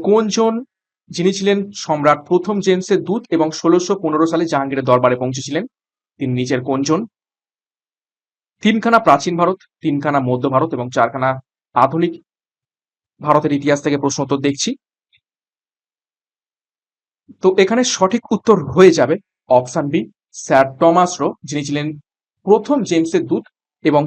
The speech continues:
ষোলোশো পনেরো সালে জাহাঙ্গীরের দরবারে পৌঁছেছিলেন। পাঁচ নম্বর প্রশ্ন দেখো, গজনীর মাহমুদ নিম্নলিখিত কোন বছরে থানেশ্বরের অভিযানের নেতৃত্ব দেন? গজনীর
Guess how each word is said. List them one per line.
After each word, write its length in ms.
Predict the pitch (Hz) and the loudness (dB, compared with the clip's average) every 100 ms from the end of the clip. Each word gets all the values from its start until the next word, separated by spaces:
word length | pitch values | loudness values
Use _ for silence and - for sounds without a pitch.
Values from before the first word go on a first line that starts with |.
| 147 | 0
ষোলোশো 280 | 180 185 - 175 | 2 2 2 -2
পনেরো 220 | 160 165 160 | 0 0 0
সালে 140 | 147 262 165 | -2 -2 -6
জাহাঙ্গীরের 420 | 147 135 131 131 | -6 -4 -6 -2
দরবারে 260 | 120 127 160 | -2 -2 -4
পৌঁছেছিলেন। 460 | 143 135 139 135 - - _ _ _ _ _ _ _ _ _ _ - | -4 -6 -6 -6 -8 -12 _ _ _ _ _ _ _ _ _ _ 0
পাঁচ 180 | 170 170 | 0 0
নম্বর 180 | 208 208 208 | -4 -4 -4
প্রশ্ন 160 | 127 127 | -4 -4
দেখো, 160 | - - _ _ _ _ _ _ _ _ _ | -6 -12 _ _ _ _ _ _ _ _ _
গজনীর 480 | 147 196 202 294 311 - 180 165 | 0 0 2 0 0 -2 -4 0
মাহমুদ 340 | 202 175 156 160 _ _ _ _ | 0 0 -2 -6 _ _ _ _
নিম্নলিখিত 520 | 160 214 233 262 277 285 277 | -4 -2 0 -2 -2 -4 0
কোন 120 | 214 208 | -2 0
বছরে 240 | 226 240 240 - | -2 0 -2 -4
থানেশ্বরের 600 | - 180 240 240 233 226 233 - _ _ _ _ _ | -4 -2 -2 -4 -2 -2 -4 -10 _ _ _ _ _
অভিযানের 420 | - 170 202 208 165 | 2 2 2 -2 -2
নেতৃত্ব 340 | 143 139 165 165 160 | -4 -2 -2 0 -2
দেন? 100 | 190 - _ _ _ _ _ _ _ _ _ _ _ _ _ _ _ _ _ _ _ _ _ _ _ _ _ _ - | -4 -10 _ _ _ _ _ _ _ _ _ _ _ _ _ _ _ _ _ _ _ _ _ _ _ _ _ _ -2
গজনীর 400 | 180 185 240 | 0 2 -2